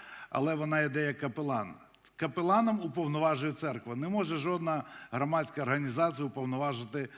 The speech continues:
капеланом або місіонером. Це прерогатива церкви. Чому капелан? Це може бути діакон, це може бути пастор, це може бути євангелист, це може бути равін, це може бути імам, протоїрей,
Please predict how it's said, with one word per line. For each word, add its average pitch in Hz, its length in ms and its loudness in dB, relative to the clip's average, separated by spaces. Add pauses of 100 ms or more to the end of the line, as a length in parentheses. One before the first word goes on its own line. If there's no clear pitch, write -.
(140)
капеланом 139 640 0 (220)
або 120 220 -2
місіонером. 139 720 -2 (320)
Це 170 200 0
прерогатива 139 800 0 (120)
церкви. 113 500 -4 (520)
Чому 208 300 4
капелан? 185 560 2 (1000)
Це 202 160 -2
може 196 260 6
бути 175 320 0
діакон, 139 480 -2
це 120 120 -6
може 117 260 -2
бути 107 300 -4
пастор, 127 500 -2
це 120 160 -6
може 117 240 -4
бути 120 300 -4
євангелист, 120 760 0 (280)
це 139 140 -4
може 139 260 -2
бути 131 340 0
равін, 123 460 2
це 127 80 -4
може 120 260 0
бути 123 420 -2
імам, 139 520 4
протоїрей, 127 840 0